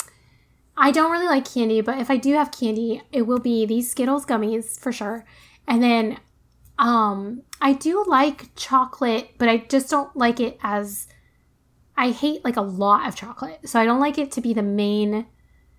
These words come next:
ingredient in, in something. So I do really like, um, Snickers. Like, right now I'm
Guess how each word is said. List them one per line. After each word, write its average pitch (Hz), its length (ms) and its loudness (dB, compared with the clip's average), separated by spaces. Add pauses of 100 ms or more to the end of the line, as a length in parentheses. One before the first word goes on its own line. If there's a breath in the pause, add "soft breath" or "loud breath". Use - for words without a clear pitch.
(160)
ingredient 220 680 0
in, 233 300 -4
in 220 200 -2
something. 269 400 -4
So 226 380 -2 (340 soft breath)
I 240 80 0
do 254 300 0
really 311 240 0
like, 247 320 -4 (260)
um, 202 640 -2 (880)
Snickers. 285 720 -4
Like, 233 220 -4
right 233 120 -6
now 226 160 0
I'm 247 300 -2